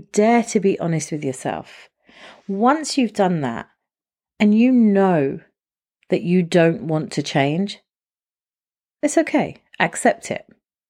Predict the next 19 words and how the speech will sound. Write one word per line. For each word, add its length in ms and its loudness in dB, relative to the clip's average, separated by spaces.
Accept 640 0
it 100 0
and 160 0
move 240 2
on 180 2
from 220 -2
trying 400 -4
to 140 -8
improve 360 -8
yourself. 580 -10
It 260 0
is 340 2
amazing 840 2
how 200 0
many 160 2
people 380 0
I 100 0
talk 400 -4
to 360 -6